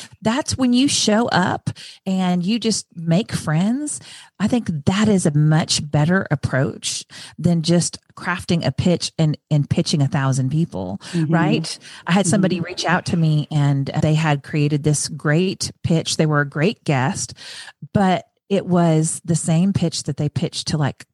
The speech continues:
Speaker 1: you know, a, a hundred other people.
Speaker 2: Mm-hmm.
Speaker 1: And I was one of the only podcasters that actually reached out and said, "I'm sorry, I'm not interested at this time, you know, perhaps in the future."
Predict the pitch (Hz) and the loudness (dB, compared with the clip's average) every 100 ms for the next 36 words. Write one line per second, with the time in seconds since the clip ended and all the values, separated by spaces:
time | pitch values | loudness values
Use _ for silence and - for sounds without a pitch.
0 | _ 165 135 135 170 - 220 - - 147 | _ 0 2 2 0 -6 -8 -8 -4 0
1 | 143 151 143 131 135 - 165 - 165 156 | 2 2 2 2 0 -4 -6 -4 -2 0
2 | 160 151 165 165 - 180 175 196 196 175 | 2 0 0 -4 -4 -2 2 4 2 0
3 | - 160 165 175 147 117 160 160 - 143 | -2 0 2 2 0 -2 0 -2 -2 -6
4 | 135 135 127 151 139 143 139 - - 139 | -6 -8 -4 0 2 2 2 0 -2 2
5 | 135 - 147 135 - 135 160 135 127 127 | 0 0 0 0 -2 -2 0 0 0 0
6 | 127 127 120 - - 139 127 131 127 135 | 0 2 0 -2 -2 2 2 2 0 -4
7 | - 135 127 120 - - 165 151 139 139 | -2 -2 0 -2 -4 -2 2 2 2 0
8 | 139 131 - 135 117 - 123 - 170 - | 0 0 -2 -6 -4 -4 -2 0 0 2
9 | 139 | 0